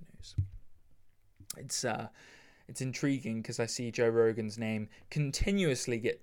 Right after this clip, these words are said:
brought up in, uh, a lot of the sort of journalists and stuff like that, and even some of the other podcasters like Tim Dillon recently, where articles get written about them, uh, and it's ridiculous, absolutely ridiculous. They have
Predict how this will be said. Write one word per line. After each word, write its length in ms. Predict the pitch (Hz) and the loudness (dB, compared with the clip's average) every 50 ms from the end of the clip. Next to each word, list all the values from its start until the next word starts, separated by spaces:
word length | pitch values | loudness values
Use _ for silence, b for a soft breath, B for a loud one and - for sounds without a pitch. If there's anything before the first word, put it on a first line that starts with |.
| - - - | -12 -16 -14
brought 400 | - 117 120 117 113 110 - - | -10 -4 -2 -2 -2 -2 -2 -2
up 240 | 120 107 101 - - - | -2 -2 -2 -6 -8 -8
in, 320 | 117 107 110 107 104 101 b b b b b b b b - | -6 -6 -4 -6 -8 -8 b b b b b b b b -14
uh, 220 | 107 107 101 98 101 - - | -12 -8 -8 -8 -8 -6 -4
a 60 | 110 | 0
lot 400 | 120 127 139 135 - - - - | 4 6 6 6 4 -2 -4 -2
of 320 | 123 117 110 113 110 - - | -2 -2 -2 -6 -12 -12 -10
the 420 | 120 110 107 107 104 101 98 98 - _ _ _ _ _ - | -10 -8 -8 -8 -8 -8 -10 -10 -14 _ _ _ _ _ -20
sort 260 | - - 120 - - | -18 -16 -14 -12 -10
of 160 | 110 107 107 - _ _ _ _ _ _ _ _ _ _ _ - _ - | -12 -12 -12 -18 _ _ _ _ _ _ _ _ _ _ _ -20 _ -6
journalists 960 | - - 131 123 120 120 117 113 113 110 - - - - - - - - - | -2 0 2 2 2 2 2 2 0 0 -2 -6 -8 -8 -8 -8 -6 -6 -8
and 180 | - - - - | -10 -12 -12 -10
stuff 260 | - - 117 - - | -6 -6 -6 -4 -2
like 140 | - - - | -4 -2 0
that, 240 | 120 117 113 - | 0 0 0 -2
and 140 | 107 117 120 B B B B | -2 -6 -10 B B B B
even 280 | - 151 139 139 131 123 | -4 -2 -2 -2 -2 -2
some 160 | - - 123 | -4 -2 -2
of 80 | 123 123 | 0 4
the 100 | 123 120 | 4 4
other 160 | 120 120 120 | 4 4 2
podcasters 580 | - - 127 120 - 127 120 - - 120 110 | 2 2 0 0 2 0 0 0 0 -4 -2
like 160 | 120 113 - - | -2 -2 -2 -2
Tim 180 | - 123 123 | -4 -4 0
Dillon 360 | 120 127 123 120 120 113 110 | 2 2 2 2 2 0 -2
recently, 380 | 110 110 107 - 113 - 107 110 | -4 -6 -6 -8 -8 -8 -6 -4
where 140 | 110 110 - | -4 -4 -2
articles 680 | - 123 117 117 113 - - - - 117 110 107 101 - | -2 -4 -4 -4 -6 -10 -12 -10 -8 -8 -6 -6 -6 -4
get 220 | - - - 110 110 | -4 -4 -4 -2 -2
written 260 | 113 - - 113 113 | -4 -4 -4 -8 -8
about 300 | 113 113 110 110 101 - | -6 -4 -4 -4 -6 -8
them, 240 | - 107 110 110 110 B B B B B B B B B B B - | -8 -8 -8 -8 -10 B B B B B B B B B B B -6
uh, 260 | - 117 117 117 - - | -2 0 0 0 0 -2
and 100 | 127 143 | -6 -8
it's 180 | 131 - - - | -8 -8 -8 -6
ridiculous, 640 | 135 - - - - - - - - - - - - - - - - - - | -4 -4 -4 -4 -6 -10 -12 -10 -12 -14 -14 -16 -18 -20 -20 -20 -20 -6 -2
absolutely 540 | 160 151 - - - 139 131 - - - 110 | -2 -2 -2 -4 -4 -2 -2 -2 -2 -4 -6
ridiculous. 540 | 107 107 - - - - - - 98 - - | -6 -6 -8 -8 -10 -12 -16 -14 -14 -10 -2
They 160 | - 120 123 | 0 2 2
have 340 | 127 127 123 131 123 - | 2 2 0 -2 -4 -6